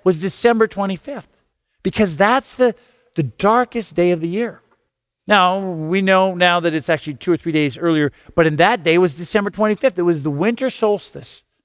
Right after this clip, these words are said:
And they chose that day. Some would say, you know, because it was a pagan holiday and they were Christianizing it.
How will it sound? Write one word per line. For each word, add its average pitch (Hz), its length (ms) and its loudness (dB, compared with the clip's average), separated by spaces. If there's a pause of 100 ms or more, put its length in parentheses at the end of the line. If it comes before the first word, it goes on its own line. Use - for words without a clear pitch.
(460)
And 180 120 2
they 202 140 6
chose 269 480 2
that 240 180 4
day. 185 220 2 (180)
Some 247 220 2
would 269 160 2
say, 220 240 4
you 175 200 -2
know, 180 160 4
because 175 300 0
it - 20 -2
was 175 120 0
a 175 40 -2
pagan 190 340 2
holiday 170 420 2
and 165 100 -4
they 165 60 -4
were 156 100 -2
Christianizing 151 760 -2
it. 220 120 -10